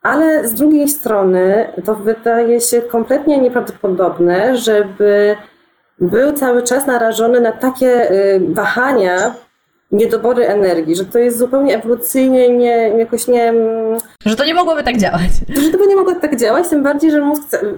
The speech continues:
Speaker 1: po pierwsze priorytetyzuje swoją aktywność, jeżeli chodzi o podaż energii, więc zawsze jest jakby dla siebie na pierwszym miejscu w stosunku do innych narządów,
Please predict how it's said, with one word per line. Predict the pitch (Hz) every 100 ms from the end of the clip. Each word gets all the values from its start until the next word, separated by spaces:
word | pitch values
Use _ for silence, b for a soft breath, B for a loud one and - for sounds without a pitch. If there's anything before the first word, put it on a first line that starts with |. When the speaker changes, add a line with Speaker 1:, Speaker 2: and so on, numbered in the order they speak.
| -
Speaker 1:
po | -
pierwsze | - 226 175
priorytetyzuje | 175 233 294 311 277 240 226 170
swoją | 170 180 170
aktywność, | 180 - 160 165 170
jeżeli | 190 190 202
chodzi | 220 -
o | 185
podaż | 208 185 190
energii, | - 170 151 151 160 247 B B _
więc | 185 180
zawsze | 208 233 233
jest | 180
jakby | 190 190
dla | 190
siebie | 202 226
na | 208 185
pierwszym | 240 247 214 196
miejscu | 156 156 -
w | 185
stosunku | 196 196 202
do | 190
innych | 190 202 202
narządów, | 180 170 151 156 214